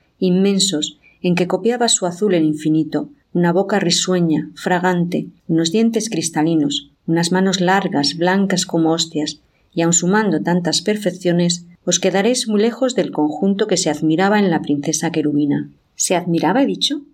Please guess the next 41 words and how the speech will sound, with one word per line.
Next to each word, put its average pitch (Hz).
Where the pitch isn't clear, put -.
Temo 240
que 208
sea 196
inexacta 190
la 151
frase, -
porque 180
sujetándonos 247
a 190
la 165
estricta 208
verdad, 220
la 202
princesa 240
querubina 196
no 185
podía 156
ser 160
admirada, 160
en 165
atención 160
a 254
que 214
casi 165
nadie 226
la 185
había 170
visto, -
llegando 190
al 233
extremo 160
algunos 190
de 185
sus -
vasallos 220
de 170
poner 185
en 214
duda 165
su 160
existencia. -